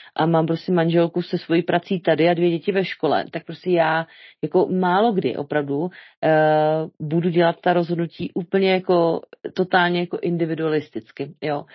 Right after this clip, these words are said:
Takže, ehm, a co obecně platí, ať teda pro rodiče, nebo pak do budoucna pro partnera? Eh, uvědomění si, že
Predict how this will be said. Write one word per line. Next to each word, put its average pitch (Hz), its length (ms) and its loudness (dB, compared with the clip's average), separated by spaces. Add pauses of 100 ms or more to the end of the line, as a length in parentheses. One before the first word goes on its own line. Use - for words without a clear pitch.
(300)
Takže, 214 680 4
ehm, 175 540 -2 (500)
a 180 80 -2
co 262 260 -2
obecně 220 480 -2
platí, 165 460 -4
ať 180 160 -8
teda 185 140 -4
pro 185 180 -2
rodiče, 156 440 -4
nebo 160 160 -2
pak 175 180 0
do 170 100 0
budoucna 170 380 -4
pro 202 140 -6
partnera? 165 520 -4 (500)
Eh, 147 280 -2 (280)
uvědomění 233 540 0
si, 220 200 -2
že 202 140 2